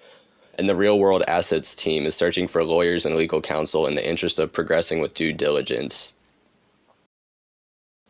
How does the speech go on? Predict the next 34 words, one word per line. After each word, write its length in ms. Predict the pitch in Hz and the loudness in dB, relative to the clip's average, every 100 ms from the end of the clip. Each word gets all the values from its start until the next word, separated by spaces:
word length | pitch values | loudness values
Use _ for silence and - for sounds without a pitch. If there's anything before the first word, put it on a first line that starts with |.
| - | -4
The 80 | 90 | 2
Oracle's 480 | 117 120 92 90 | 4 4 2 0
team 260 | - 95 90 | 0 2 0
has 140 | 90 | 0
seventeen 540 | - 92 101 87 90 87 | 2 2 0 0 0 0
whitelisting 520 | 82 71 85 - 85 | 0 0 0 0 -2
proposals 540 | 80 71 80 85 82 | -4 -2 -2 -2 -2
in 80 | 80 | -2
the 80 | 73 | -4
backlog, 720 | 76 78 78 85 85 85 87 | -2 -2 -2 0 2 0 -2
with 160 | - - | -4 -4
ten 260 | 80 82 | -2 -4
planned 400 | - 73 76 82 | -4 -2 -2 -2
to 80 | 78 | -4
be 120 | 78 | -4
whitelisted 580 | 71 76 73 78 - 80 | -2 -2 -2 -2 -2 -2
this 200 | 82 - | -2 -2
week. 380 | 85 92 - - - - - _ - | -2 -4 -6 -18 -20 -20 -20 _ -8
The 100 | 82 | 0
team 220 | 104 92 | 2 2
has 140 | 85 | 2
also 300 | 82 80 80 | 2 2 0
begun 320 | 76 87 80 | 0 -2 0
work 220 | 76 85 76 | 0 0 0
on 140 | 76 | -2
the 140 | 73 | -2
real-world 480 | 80 85 82 80 78 | 0 0 2 2 2
assets 520 | - 82 - 73 - | 0 0 2 0 0
Oracle 600 | 80 82 82 92 92 90 - | 0 0 2 2 2 0 -2
and 100 | 82 | -2
has 140 | 87 - | 0 0
decided 480 | - 85 87 87 | 0 2 0 0
to 80 | - | 0
make 240 | 82 78 | -2 -2